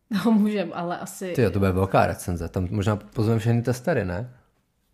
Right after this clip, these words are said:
Speaker 1: Akce, lascivka.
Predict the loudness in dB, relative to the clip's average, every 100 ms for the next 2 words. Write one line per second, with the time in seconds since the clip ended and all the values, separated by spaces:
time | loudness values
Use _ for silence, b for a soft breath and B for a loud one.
0 | _ _ _ _ b b b b b -4
1 | -4 -4 -2 -2 -2 -2 -2 -2 -4 -6
2 | -8 -8 -8 -6 -6